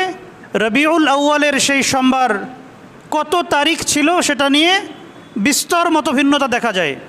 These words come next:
ছয় সাতটা বক্তব্য আছে তারিখের ব্যাপারে। তো অনেকগুলো তারিখ এখানে আলোচনা এসেছে, এর মধ্যে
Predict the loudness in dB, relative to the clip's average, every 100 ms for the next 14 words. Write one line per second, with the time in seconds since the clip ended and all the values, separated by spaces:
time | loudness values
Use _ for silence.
0 | -20 -20 -20 -20 -20 -20 -20 -20 -20 -10
1 | -4 -2 0 -2 -2 0 0 -2 -6 -2
2 | -2 -2 -4 0 0 0 0 -2 -4 -18
3 | -14 -2 0 0 0 0 0 -2 -4 -6
4 | -10 -20 -20 -20 -20 -20 -20 -20 -20 -20
5 | -20 -20 -20 -20 -20 -20 -20 -20 -20 -20
6 | -10 -4 0 0 2 2 2 2 0 0
7 | -4 -12 -10 -4 0 0 2 0 2 2
8 | 2 2 0 0 -4 -6 -20 -20 -20 -20
9 | -20 -14 -4 0 2 2 2 0